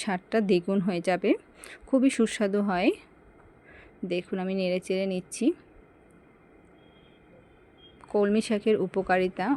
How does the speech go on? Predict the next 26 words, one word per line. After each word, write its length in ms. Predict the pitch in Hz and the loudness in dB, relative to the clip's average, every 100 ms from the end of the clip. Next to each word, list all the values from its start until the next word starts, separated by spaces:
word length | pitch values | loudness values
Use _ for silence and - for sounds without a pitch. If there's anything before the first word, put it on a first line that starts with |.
| 196 190 | 0 0
অনেক। 240 | 185 330 - - _ _ - - - - 202 | 2 0 -2 -20 _ _ -16 -16 -6 6 8
এখনকার 480 | 214 240 254 254 285 285 | 8 8 8 10 6 8
ছোট 160 | 220 196 180 | 4 6 4
বাচ্চারা 460 | 175 - 202 190 214 - - | 2 2 -6 0 2 0 -4
শাক 240 | - 185 185 - 190 | -4 -4 -4 -6 -4
একেবারেই 460 | 220 196 190 185 202 | -2 2 2 0 0
খেতে 240 | 202 196 196 | -2 0 0
চায় 200 | 202 165 185 | 2 2 2
না, 60 | 285 - - - - - - | 0 -2 -20 -20 -20 -20 0
খুবই 300 | 247 226 247 269 269 214 | 2 4 6 6 6 4
সমস্যা 440 | 190 190 - 208 190 | 2 0 0 -2 0
হয় 180 | 180 185 | 0 0
ওদের 200 | 185 185 202 | 2 0 0
শাক 180 | - 180 - | -2 -4 -2
খাওয়াতে। 380 | 190 175 - 208 302 - - - 208 | 0 0 2 2 2 -2 -8 2 4
এভাবে 280 | 202 233 240 220 | 4 2 2 2
যদি 180 | 208 190 180 | 0 -2 -2
আমরা 200 | 180 220 214 | 0 2 4
রান্না 260 | 185 196 202 | 2 0 -2
করে 140 | 196 180 | -2 0
দিতে 180 | 180 175 202 | -2 -2 -2
পারি, 200 | 180 196 311 - | 0 4 2 2
তাহলে 300 | 202 208 214 247 | -2 0 2 2
ওরাও 240 | 202 190 254 - | 2 0 0 0
খাবে। 280 | 196 190 202 427 - - - - - | -2 0 -2 -2 -8 -20 -20 -20 -8
খুবই 200 | - 277 | 0 2